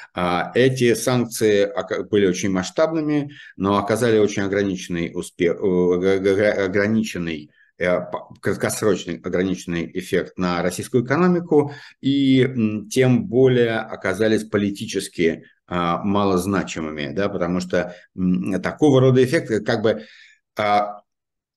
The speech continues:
представление о том, что, об успехе России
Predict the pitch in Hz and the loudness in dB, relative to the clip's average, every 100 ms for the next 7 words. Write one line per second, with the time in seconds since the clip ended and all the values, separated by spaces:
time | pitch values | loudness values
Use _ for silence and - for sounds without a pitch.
0 | _ - 131 131 156 180 156 151 165 147 | _ -2 0 2 4 4 4 2 0 0
1 | - 123 135 - 175 131 - 98 92 110 | -2 2 0 0 2 2 2 2 2 0
2 | - 131 107 90 107 113 | -2 0 0 0 -2 -6